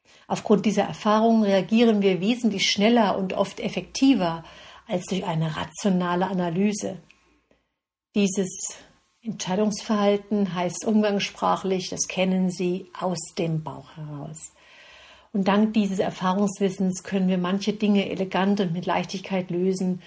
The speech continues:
Uns fehlt in diesen Momenten lediglich die rationale Begründung dafür. Also, wir können sagen, ohne Emotionen und Gefühle sind wir machtlos und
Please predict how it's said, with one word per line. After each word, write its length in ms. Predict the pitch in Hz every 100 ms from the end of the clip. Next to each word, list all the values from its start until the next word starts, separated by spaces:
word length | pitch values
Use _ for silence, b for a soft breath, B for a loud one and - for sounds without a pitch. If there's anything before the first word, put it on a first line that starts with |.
| B B B B B B
Uns 240 | - 240 -
fehlt 180 | 220 214
in 100 | 202
diesen 260 | 208 208
Momenten 520 | 202 180 180 185 196
lediglich 600 | 180 196 208 208 190 190
die 400 | - 185 180 156 - _
rationale 600 | 165 160 - 190 180 175
Begründung 560 | 170 185 175 165 156 156
dafür. 560 | 147 147 - 151 160 180 _ _ _ _ _ _ _ _ -
Also, 540 | 208 185 175 180 165 - _ _
wir 140 | 247 240
können 280 | 214 196
sagen, 460 | 190 196 185 196 202
ohne 280 | 214 226 220
Emotionen 840 | 214 202 190 - 202 220 226 202
und 160 | 180 170
Gefühle 680 | 196 - 208 220 180 165 160 B B B B
sind 300 | - 180 180
wir 100 | 165
machtlos 880 | 165 180 - - 190 180 185 -
und 440 | - 202 170 160